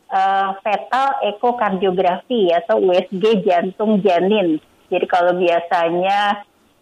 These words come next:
eh, dokter kebidanan U S G, nanti kalau misalnya bisa, eh, cek lebih detail, jika memang sumber dayanya ada, kemudian, eh, alatnya juga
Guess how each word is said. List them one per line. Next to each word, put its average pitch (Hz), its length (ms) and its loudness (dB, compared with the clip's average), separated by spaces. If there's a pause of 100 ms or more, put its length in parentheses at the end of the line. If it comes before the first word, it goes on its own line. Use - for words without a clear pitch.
(100)
eh, 175 320 0
dokter 175 560 -2
kebidanan 175 880 0
U 190 80 2
S 175 240 -4
G, 196 160 2 (480)
nanti 175 240 -4
kalau 190 240 0
misalnya 185 800 -2
bisa, 190 440 -4 (360)
eh, 180 240 -2
cek 214 160 -6
lebih 196 400 0
detail, 196 560 -2 (440)
jika 185 480 -2
memang 175 640 0
sumber 190 280 0
dayanya 170 640 0
ada, 202 280 0 (320)
kemudian, 175 920 0
eh, 170 480 -4 (120)
alatnya 185 720 -2
juga 185 560 0